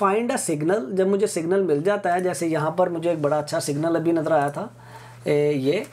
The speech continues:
तो I might would like to enter in this, ठीक है जी। और इसके अंदर भी मैं एंटर होना चाहूँगा, शायद एक दिन मैं और थोड़ा सा वेट कर लूँ,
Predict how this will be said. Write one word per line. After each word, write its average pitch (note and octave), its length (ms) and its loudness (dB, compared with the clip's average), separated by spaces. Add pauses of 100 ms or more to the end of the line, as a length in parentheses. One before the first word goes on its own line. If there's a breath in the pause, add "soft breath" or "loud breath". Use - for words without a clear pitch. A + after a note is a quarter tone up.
(200)
तो E3 380 2
I D#3+ 140 4
might E3 480 0
would D#3+ 240 -2
like D3 260 2 (120)
to D3+ 140 -2
enter C3+ 280 0
in E3+ 160 2
this, F3+ 160 0 (560 loud breath)
ठीक C#3+ 240 0
है F3+ 100 2
जी। G#3 200 -4 (380 loud breath)
और D3 1000 2
इसके F3+ 320 0
अंदर F#3+ 280 0
भी G3 100 2
मैं G3 140 0
एंटर F#3 220 0
होना F#3 220 4
चाहूँगा, F#3 300 2
शायद G3 300 -2
एक E3+ 220 0
दिन F#3+ 120 2
मैं G3 120 0
और E3 340 0
थोड़ा F3 160 0
सा F#3 120 2
वेट C#3+ 260 2
कर C#3 180 0
लूँ, E3 180 -4